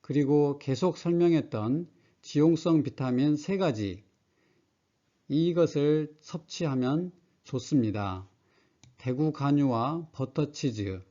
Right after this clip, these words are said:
낫또 청국장 등에 많이 있고 보충제로 섭취하는 것도 좋다고 생각합니다.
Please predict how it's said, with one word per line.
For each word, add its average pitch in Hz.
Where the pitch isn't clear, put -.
낫또 120
청국장 160
등에 120
많이 123
있고 113
보충제로 151
섭취하는 143
것도 123
좋다고 127
생각합니다. 101